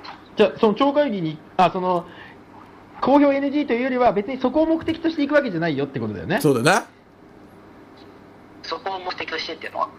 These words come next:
Speaker 1: で、超会議、超野球に、<laughs> これ絶対後でドワンゴに怒られるでしょ、お前。
Speaker 2: わかりましたか？今ので。もう一回言いますと、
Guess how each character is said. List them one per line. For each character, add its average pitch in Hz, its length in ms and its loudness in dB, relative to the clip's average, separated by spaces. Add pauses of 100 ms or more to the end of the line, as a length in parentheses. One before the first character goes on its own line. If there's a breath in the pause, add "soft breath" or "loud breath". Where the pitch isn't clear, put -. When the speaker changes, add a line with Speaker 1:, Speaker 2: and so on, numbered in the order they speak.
Speaker 1:
で、 165 80 2
超 214 220 4
会 240 220 0
議、 202 320 -2 (260)
超 220 240 4
野 240 100 2
球 226 240 -4
に、 214 220 2
<laughs> - 80 -4 (1700 loud breath)
こ 165 60 4
れ 143 60 2
絶 160 160 0
対 277 120 6
後 269 140 2
で 180 60 0
ド 156 80 -2
ワ 185 120 4
ン 196 60 -2
ゴ 208 60 0
に 196 60 0
怒 190 140 -2
ら 202 80 4
れ 208 80 0
る 185 80 -4
で 147 80 -6
し 139 80 -6
ょ、 - 20 -2
お 131 60 -6
前。 131 180 -2 (880)
Speaker 2:
わ 120 120 0
か 151 60 4
り 175 40 4
ま 196 80 4
し 180 60 4
た 165 80 4
か？ 156 100 2
今 151 140 -2
の 135 80 -2
で。 107 160 0 (160)
も 131 140 4
う - 20 2
一 - 20 0
回 160 240 2
言 143 140 0
い 190 40 2
ま 208 120 4
す - 80 -2
と、 147 320 2